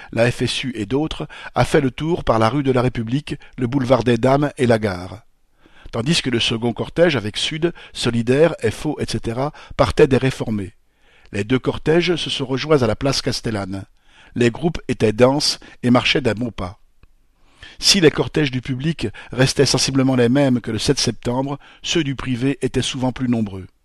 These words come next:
Les grévistes de Monoprix ont été particulièrement applaudis. Sont passés aussi les travailleurs de Vinci, ceux de la pétrochimie, les métallurgistes de Arcelor et Arkema, les groupes de Net Cacao, d'Ineos et de Total,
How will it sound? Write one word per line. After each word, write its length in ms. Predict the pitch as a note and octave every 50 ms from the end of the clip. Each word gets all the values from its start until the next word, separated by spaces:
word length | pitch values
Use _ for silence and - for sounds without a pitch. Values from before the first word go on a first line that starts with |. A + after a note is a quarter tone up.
| _ _ _ _ _ _ _ _ _ _ _ _ _ _ - - - - -
Les 140 | B2 C3 B2
grévistes 420 | A2+ C#3+ D3 D3+ F#3 F3+ - -
de 100 | B2 A2+
Monoprix 540 | A#2 A#2+ B2 B2+ A#2+ A2+ - - E3 F3 E3+ - - - - -
ont 60 | -
été 260 | - D3+ C#3 - F3+
particulièrement 680 | - - C#3 - - D3+ - D3+ C#3+ C#3+ C#3 C#3 D3 C#3+
applaudis. 520 | - C3 A#2+ B2+ B2 A2+ G#2 G#2 F#2+ - _ _ _ _ _ _ _ - - - -
Sont 180 | - - C3
passés 400 | A#2 - C#3 C#3 - - C#3+ A#2
aussi 280 | A#2+ B2 - - - F3
les 100 | D3 B2
travailleurs 420 | - - C3 B2+ C3 C3 C#3+ C3+
de 100 | A2+ A#2
Vinci, 500 | A2 A2 A#2+ A2+ - - B2 B2+ C#3 D#3 - _ - - - - -
ceux 220 | - - - E3
de 80 | C#3 C3+
la 100 | B2 A#2
pétrochimie, 720 | - B2 - - B2+ - - - A#2 A#2 A#2+ C3 D3 D#3 _ - - - - -
les 140 | - B2 C3+
métallurgistes 680 | D3 D#3 C#3+ D#3+ D3 D3 D3+ B2+ - F3 F3+ - - -
de 180 | A#2+ G#2 A2 - _
Arcelor 500 | C3 - - - C#3+ C#3 C#3 C#3+ C#3+ B2+
et 80 | A#2+ B2
Arkema, 540 | A2+ - - A#2+ A2 A2 A#2 B2+ C#3 D#3 _ _ _ _ _ - - - - -
les 160 | - C3 C3 B2
groupes 280 | - - F3 E3+ C#3+
de 120 | B2 C3 B2+
Net 300 | A#2 C#3 D3 - - -
Cacao, 520 | C3+ A#2+ - B2 A#2 A2 A#2 C3 D3 D#3+ - _ - -
d'Ineos 540 | - B2+ C3 C3+ B2+ B2+ B2+ C#3 D3+ - - -
et 80 | C3+
de 80 | A#2 A2+
Total, 540 | - B2 A2 - B2 A#2 B2 C#3 D#3+ D#3+